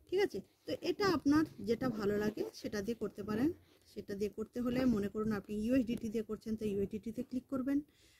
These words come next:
আর, আহ, ইআরসি টোয়েন্টি আর বিইপি টোয়েন্টি যেটা দিয়ে করতে হলে, যেমন ধরুন আমি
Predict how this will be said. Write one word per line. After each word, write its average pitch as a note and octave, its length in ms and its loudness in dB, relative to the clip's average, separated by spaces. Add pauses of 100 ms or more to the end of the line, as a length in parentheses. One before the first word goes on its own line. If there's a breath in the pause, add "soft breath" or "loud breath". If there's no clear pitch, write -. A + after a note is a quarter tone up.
(200 soft breath)
আর, F#3+ 320 -4
আহ, G3 720 -4
ইআরসি B3 300 2
টোয়েন্টি A3+ 580 -2 (240)
আর G#3+ 300 0
বিইপি A#3+ 500 2
টোয়েন্টি A3 380 -2
যেটা G#3+ 280 -4
দিয়ে A3 140 0
করতে G#3+ 220 -4
হলে, G#3+ 220 0 (260)
যেমন G3 300 0
ধরুন G3 340 -2
আমি F#3+ 280 0